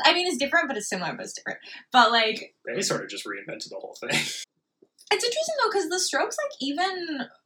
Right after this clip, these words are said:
Speaker 1: like, with their first album, or best album, um, like, which is two thousand one, they have, like,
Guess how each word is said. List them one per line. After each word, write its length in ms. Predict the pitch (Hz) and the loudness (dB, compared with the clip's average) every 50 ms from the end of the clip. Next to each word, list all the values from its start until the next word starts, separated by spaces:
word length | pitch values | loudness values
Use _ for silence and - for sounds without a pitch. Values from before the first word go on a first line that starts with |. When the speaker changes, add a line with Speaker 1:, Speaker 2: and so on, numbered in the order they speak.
| _ _ - | _ _ -2
Speaker 1:
like, 260 | 285 269 247 240 240 | 0 0 0 0 -2
with 260 | 220 233 240 240 - | -4 -6 -6 -4 -2
their 520 | 277 269 254 247 233 220 208 208 196 202 - | 0 2 4 4 4 4 2 2 0 -2 -2
first 280 | - 202 208 202 - - - | -2 -2 -2 -2 -4 -4 0
album, 560 | - 262 311 233 190 - 175 185 233 247 - - _ _ - | 0 2 2 2 0 0 -2 -2 -4 -4 -6 -8 _ _ -12
or 120 | - - - | -10 -10 -8
best 320 | - - - - - - - | -8 -8 -8 -8 -8 -6 -6
album, 460 | - - - - - - 302 381 370 - - - - - - - _ - 247 | -6 -6 -4 -4 -2 -2 -2 -4 -8 -10 -14 -18 -18 -20 -20 -14 _ 6 8
um, 580 | 247 233 226 214 208 202 196 196 190 185 160 - _ _ - | 10 10 10 8 6 4 0 0 -2 -4 -6 -10 _ _ -2
like, 200 | 233 233 - - | -2 -2 -2 -2
which 160 | 220 269 269 | -6 -6 -4
is 140 | 269 247 - | -4 -4 -2
two 100 | - 311 | -2 2
thousand 420 | 320 311 320 320 277 240 214 196 185 | 4 4 4 4 4 0 0 0 2
one, 460 | 202 226 240 226 202 185 185 196 214 - | 2 4 4 4 2 2 0 -2 -4 -4
they 100 | - 233 | -2 -2
have, 200 | 247 240 311 320 | 0 0 0 0
like, 100 | 427 480 | 2 4